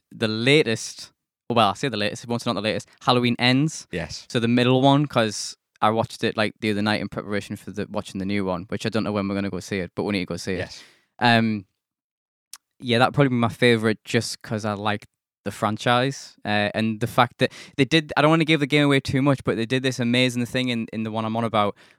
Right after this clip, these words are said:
Speaker 1: where it flashes back to the original in nineteen seventy-eight and they make it look like the seventy-eight one,
Speaker 2: Yeah.
Speaker 1: to the point where I'm convinced that even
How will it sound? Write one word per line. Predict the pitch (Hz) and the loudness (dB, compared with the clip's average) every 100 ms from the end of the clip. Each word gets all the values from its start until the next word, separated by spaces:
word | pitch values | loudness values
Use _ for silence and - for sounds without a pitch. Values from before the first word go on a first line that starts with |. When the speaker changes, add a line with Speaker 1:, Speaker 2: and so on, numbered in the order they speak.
| - | -4
Speaker 1:
where | 113 110 104 98 - - | 2 2 2 -2 -6 -6
it | 104 _ _ _ _ | -6 _ _ _ _
flashes | 127 113 117 107 | -2 -2 -8 -4
back | 110 110 - | -2 -2 -8
to | 110 | -8
the | 107 | -8
original | 104 113 110 117 107 104 | -4 -4 -4 -4 -4 -4
in | 107 | -4
nineteen | 107 92 | -4 -6
seventy-eight | 107 104 87 107 104 - | -6 -6 -4 -2 -2 -4
and | 110 107 | -6 -4
they | |
make | 107 117 113 - | 0 2 2 0
it | 104 | -6
look | 107 120 - - - _ _ _ _ _ _ _ | 0 0 0 -10 -20 _ _ _ _ _ _ _
like | 113 110 113 - | 0 0 0 -6
the | |
seventy-eight | 117 120 120 123 131 110 | -2 -2 0 2 2 4
one, | 143 170 | 2 0
Speaker 2:
Yeah. | 104 101 90 | -2 -6 -4
Speaker 1:
to | 156 | 0
the | 165 | 2
point | 196 180 156 | 4 4 6
where | 170 | 6
I'm | 127 120 | 6 4
convinced | 135 123 143 135 - - | -2 -2 0 -2 -4 -4
that | 113 - | -4 -2
even | 127 131 131 135 131 | 0 2 4 2 2